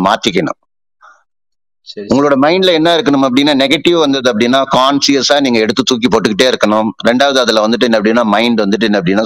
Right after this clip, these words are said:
Speaker 1: சுத்த விடக்கூடாது. சரியா?
Speaker 2: சரி.
Speaker 1: இது கேக்குறதுக்கு ஈஸியா இருக்கும் நமக்கு, ஆனா என்ன அப்படின்னா இது ஃபாலோ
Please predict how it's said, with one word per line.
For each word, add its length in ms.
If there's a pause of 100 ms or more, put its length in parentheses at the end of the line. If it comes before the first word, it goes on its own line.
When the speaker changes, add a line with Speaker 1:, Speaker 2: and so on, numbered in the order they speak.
Speaker 1:
சுத்த 240
விடக்கூடாது. 440 (720)
சரியா? 240 (100)
Speaker 2:
சரி. 100 (560)
Speaker 1:
இது 160 (240)
கேக்குறதுக்கு 520
ஈஸியா 320
இருக்கும் 300
நமக்கு, 300 (460)
ஆனா 220
என்ன 140
அப்படின்னா 320
இது 160
ஃபாலோ 320